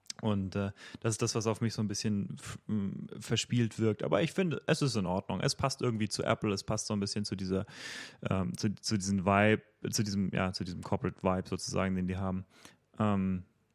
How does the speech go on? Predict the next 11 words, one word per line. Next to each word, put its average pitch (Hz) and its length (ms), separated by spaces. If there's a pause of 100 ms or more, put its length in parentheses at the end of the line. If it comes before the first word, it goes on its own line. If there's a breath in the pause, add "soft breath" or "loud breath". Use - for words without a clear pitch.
(840)
so 107 140
gesehen, 101 280
ich - 220 (120)
hab - 140
da 104 80
jetzt 95 160
nichts 95 180
dran 90 140
auszusetzen - 580
eigentlich - 300
ansonsten. - 480